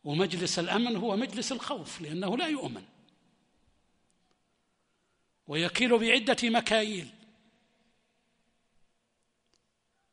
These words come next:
ذهبوا إليهم فبدأ النقاش، البيوت تدمر، النساء والأطفال يقطعون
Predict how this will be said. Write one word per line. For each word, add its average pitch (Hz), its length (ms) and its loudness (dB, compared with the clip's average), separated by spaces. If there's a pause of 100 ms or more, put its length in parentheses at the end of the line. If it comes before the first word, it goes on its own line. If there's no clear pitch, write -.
(720)
ذهبوا 247 440 6
إليهم 202 520 -2 (440)
فبدأ 240 520 4
النقاش، 220 880 -2 (2500)
البيوت 233 500 2
تدمر، 202 840 0 (220)
النساء 220 640 4
والأطفال 233 1000 4
يقطعون 214 1040 8